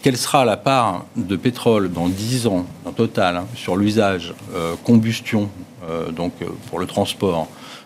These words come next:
euh, quelle sera la part de pétrole qui ira sur le, transformation sur le plastique dans dix ans chez Total ? Et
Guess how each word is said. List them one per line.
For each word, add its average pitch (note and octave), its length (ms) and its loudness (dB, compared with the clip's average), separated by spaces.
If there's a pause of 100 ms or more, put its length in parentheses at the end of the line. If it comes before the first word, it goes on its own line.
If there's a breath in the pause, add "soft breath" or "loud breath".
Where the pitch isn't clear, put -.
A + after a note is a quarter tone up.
(100)
euh, F2 200 -2
quelle G#2 120 2
sera G#2+ 220 4
la G2+ 120 4
part G#2 180 4
de F#2+ 80 -2
pétrole G2+ 640 0
qui - 180 -10
ira F#2+ 300 2
sur - 180 -2
le, E2+ 280 -2
transformation F#2+ 580 -4
sur - 120 -4
le F2 80 -2
plastique - 640 -4 (420 loud breath)
dans F2+ 120 2
dix G#2+ 300 4
ans G#2 120 4
chez F#2+ 160 -6
Total ? E2+ 460 -2 (400 loud breath)
Et F#2+ 180 0